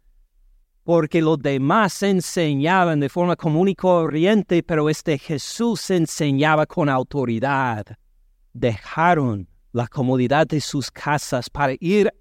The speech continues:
al desierto a escucharle predicar.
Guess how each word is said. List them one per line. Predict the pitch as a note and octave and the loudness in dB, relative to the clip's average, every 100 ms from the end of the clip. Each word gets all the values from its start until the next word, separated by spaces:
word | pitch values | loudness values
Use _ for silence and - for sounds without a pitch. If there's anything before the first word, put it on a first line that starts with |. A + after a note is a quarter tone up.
| _ _ | _ _
al | E3 D3 | 0 2
desierto | E3+ D#3+ - D3+ D#3+ C4+ - G3 F3+ C#3 _ - | 0 -2 -6 -2 2 4 2 2 2 0 _ -2
a | F3+ | 0
escucharle | F3 - F3 - F#3+ F#3 D#3+ - | 0 -4 -6 0 4 4 2 -4
predicar. | - F3+ E3+ D#3+ E3 D#3 C#3 A#2+ - | -2 0 2 0 0 0 0 -6 -10